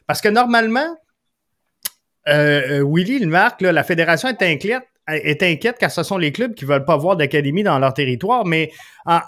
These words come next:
en, en vrai, Québec Soccer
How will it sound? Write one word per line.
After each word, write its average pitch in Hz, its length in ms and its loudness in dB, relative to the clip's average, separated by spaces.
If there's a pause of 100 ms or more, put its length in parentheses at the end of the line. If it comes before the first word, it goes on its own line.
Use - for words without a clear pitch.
(240)
en, 170 80 4 (120)
en - 20 6
vrai, 170 400 2 (1120)
Québec 196 380 4
Soccer 208 500 2